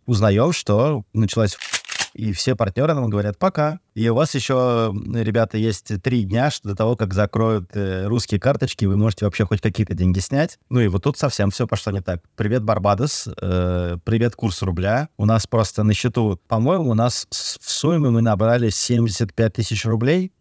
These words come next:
сняли их. И с тем курсом это было меньше тысячи долларов, по-моему. Че-то, ну, типа, семьсот долларов, на которые мы смогли купить еще тушенки, которые мы ели двадцать один день,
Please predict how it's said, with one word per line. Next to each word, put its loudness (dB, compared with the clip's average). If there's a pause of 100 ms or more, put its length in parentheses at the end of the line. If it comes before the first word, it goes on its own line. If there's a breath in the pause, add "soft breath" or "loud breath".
сняли 2
их. -2 (320)
И 2
с -4
тем 0
курсом 0
это -2
было 0
меньше 2
тысячи -6
долларов, 0
по-моему. 0 (200)
Че-то, 0
ну, 2
типа, 0 (340)
семьсот -2
долларов, 0 (100)
на 2
которые 2
мы 4
смогли 2
купить -4
еще 0
тушенки, 0
которые 2
мы 2
ели 2
двадцать -2
один 2
день, 2